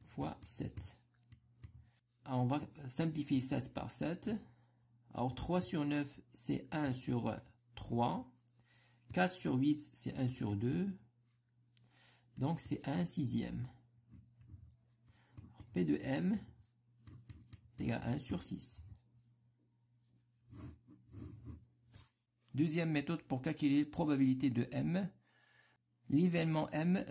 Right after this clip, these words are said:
tirer trois boules de même couleur, c'est-à-dire tirer trois boules, euh, rouges ou trois boules vertes. On a déjà calculé P de V, la probabilité de tirer trois boules vertes, et P de R, de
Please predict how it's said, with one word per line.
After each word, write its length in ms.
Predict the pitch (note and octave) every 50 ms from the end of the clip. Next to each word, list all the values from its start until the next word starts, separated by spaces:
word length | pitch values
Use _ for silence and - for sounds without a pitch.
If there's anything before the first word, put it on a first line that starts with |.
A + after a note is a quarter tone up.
| - -
tirer 320 | - - F3 D#3 D3 D3 D3+
trois 240 | - - D#3+ D#3+ D3
boules 340 | C#3+ D3 D3+ E3+ F3+ F#3 - - - _ _ _ -
de 160 | A#2+ A2+ C3+
même 220 | C#3 D3 C#3+ D3
couleur, 540 | - - C#3 B2+ B2 C3+ D#3 D3+ F#3 G#3 F#3+ - - - - -
c'est-à-dire 480 | - - C#3+ C3+ C#3+ C3+ D#3 D#3+ - -
tirer 680 | - - - - D#3 C#3+ C#3 C3+ C#3+ D3+ - - - - - _ - - _ -
trois 240 | - - D3+ D3+
boules, 360 | D3 C#3 C#3+ D3 D3+ D#3+ - - -
euh, 120 | G2 F#2+ - - - -
rouges 440 | - A2+ A#2 C3+ D3+ E3 F3 F#3 A3+ A3+ - - -
ou 120 | D3 D3+
trois 240 | D3 - D#3 C#3+ C3+
boules 240 | C3+ D3 D#3+ F3 -
vertes. 420 | - A#2 A#2+ A2+ A2 - - - - - - - _ _ _ _ _ - - - -
On 60 | -
a 80 | C3+ C#3
déjà 220 | C#3 F3+ F3+ F#3
calculé 440 | F3 - E3 D3+ - D#3+ D3+ D3 D3 C#3+
P 280 | - - - D#3+ D3+
de 140 | C3+ B2 C3
V, 440 | A#2 - - - C#3+ E3+ E3+ - - - _ _ _ - - - - -
la 100 | B2 A#2+
probabilité 640 | - - E3+ D#3+ D#3+ C3+ C3+ B2+ B2+ B2+ D3 C#3+
de 100 | A#2+ B2+ B2
tirer 280 | B2 - C3 B2 B2+
trois 240 | B2+ - - C3 B2
boules 340 | A2+ A#2 B2+ C3 C#3+ D#3+ - -
vertes, 420 | - A2+ A2+ C3 D#3 - - - C4 B3+ B3 - - _ -
et 160 | C#3+ C#3+ C3+
P 280 | C3+ - - F3+ D3+
de 140 | C3 C3+ - - -
R, 300 | - E3 F3 - G3+ F#3+ - - - - - - - - - _ -
de 400 | A#2+ A#2 C#3 C#3 A#2+ - D2 D#2